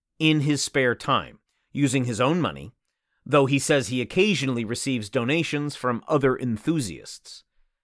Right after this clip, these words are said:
He had hoped to leverage his contact with the Dongshan aliens to raise funds for further research, such as by charging a fee from Earth governments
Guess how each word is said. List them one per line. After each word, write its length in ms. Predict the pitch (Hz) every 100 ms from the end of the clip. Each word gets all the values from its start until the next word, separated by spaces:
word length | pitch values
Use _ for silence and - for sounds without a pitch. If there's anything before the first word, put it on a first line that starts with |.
| _ _ _
He 200 | - 156
had 120 | 165
hoped 480 | 147 185 196 131 -
to 120 | - 147
leverage 600 | 151 170 160 160 139 -
his 200 | 147 -
contact 680 | - 180 190 151 107 101 131
with 180 | 160
the 100 | 180
Dongshan 640 | 151 151 151 143 151 143 139
aliens 640 | 156 156 117 90 92 104 - _ _ _ -
to 180 | 160
raise 420 | 156 156 165 175 -
funds 500 | - 202 127 117 -
for 140 | 156
further 320 | - 139 127
research, 580 | 131 180 - 82 - - _ - _ _
such 300 | - 147 135
as 180 | 135 123
by 520 | 104 120 117 113 110 -
charging 420 | 151 147 135 131
a 40 |
fee 400 | 123 - 175 101
from 340 | - 117 101 98
Earth 280 | 151 139 -
governments 640 | 160 147 113 120 -